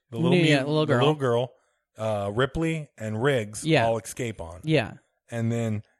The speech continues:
Speaker 1: it just starts, wha-, there's a face hugger
Speaker 2: Mm-hmm.
Speaker 1: that's stowed away.
Speaker 2: Yeah, that's right.
Speaker 1: That's what they do.
Speaker 2: Yeah, didn't get sucked off.
Speaker 1: They just know the way to stowed away.
Speaker 2: Yep.
Speaker 1: So it's a face hugger, starts a fire,
Speaker 2: Yeah.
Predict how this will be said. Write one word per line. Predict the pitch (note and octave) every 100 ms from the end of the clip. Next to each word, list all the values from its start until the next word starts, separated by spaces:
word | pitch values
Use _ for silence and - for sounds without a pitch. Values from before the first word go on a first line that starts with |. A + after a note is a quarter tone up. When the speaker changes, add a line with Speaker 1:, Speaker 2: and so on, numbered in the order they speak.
| _ _ -
Speaker 1:
it | A#2
just | C3+ A#2+
starts, | - C3 B2+ B2+ - - A2
wha-, | A#2+ C3 A#2
there's | A2+ G2
a |
face | - C#3 C3+ -
hugger | C3 D3 D3+ _ -
Speaker 2:
Mm-hmm. | E3+ D#3 D3 E3 -
Speaker 1:
that's | G#2 -
stowed | A2 A2+
away. | D#3+ G2+ F#2+ A2+ -
Speaker 2:
Yeah, | C#3+
that's | -
right. | F#3 G3+ _ _
Speaker 1:
That's | G#2+ G#2
what | A2+ A2+
they | D3
do. | B2+ G2 G#2+ - _
Speaker 2:
Yeah, | D3+ D3+ D#3
didn't | D#3 D#3+
get | D#3
sucked | E3 D#3+
off. | C#3 B2+ -
Speaker 1:
They | G2+ A#2+
just | B2+ A2+
know | A#2 C3+
the | D#3
way | B2+ A2+
to | C#3+
stowed | - F3 E3
away. | E2 D#2+ - -
Speaker 2:
Yep. | C3+ - - _ _
Speaker 1:
So | -
it's | A#2 G2+
a |
face | - E3 E3
hugger, | C#3+ C#3+ D3 - _ -
starts | - D3 D3+
a |
fire, | D3+ B2+ A#2 A2 A#2
Speaker 2:
Yeah. | D#3+ C#3+